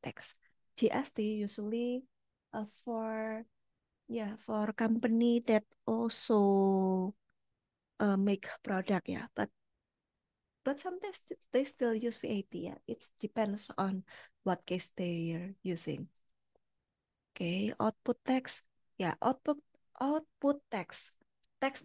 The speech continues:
that you're going to pay to government, yeah, to the,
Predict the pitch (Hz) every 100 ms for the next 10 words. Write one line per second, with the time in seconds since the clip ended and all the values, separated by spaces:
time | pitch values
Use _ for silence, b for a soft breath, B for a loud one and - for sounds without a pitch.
0 | 226 220 202 233 247 240 - 226 233 247
1 | 226 226 220 - 254 262 202 165 _ 214
2 | 196 196 190 196 B B _ - 208 226
3 | 220 180 160 196 - - - - 190 185
4 | 190 185 - 185 180 185